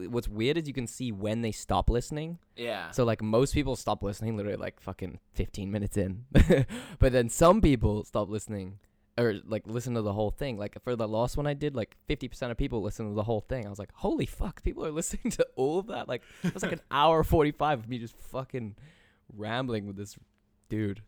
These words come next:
Speaker 2: I mean,
Speaker 1: Oh,
Speaker 2: it's,
Speaker 1: man.
Speaker 2: it's entertainment. I, podcasting, like, especially during, I mean, I know covid's not as bad for you up there in Canada.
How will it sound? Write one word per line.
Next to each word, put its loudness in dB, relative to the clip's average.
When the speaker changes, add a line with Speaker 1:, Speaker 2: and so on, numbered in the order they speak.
Speaker 2:
I -2
mean, -4
Speaker 1:
Oh, -2
Speaker 2:
it's, -4
Speaker 1:
man. -8
Speaker 2:
it's -4
entertainment. -2
I, -4
podcasting, 0
like, -4
especially -4
during, -4
I -8
mean, -4
I -4
know 2
covid's -6
not -4
as -10
bad -6
for -14
you -8
up -8
there -4
in -16
Canada. -4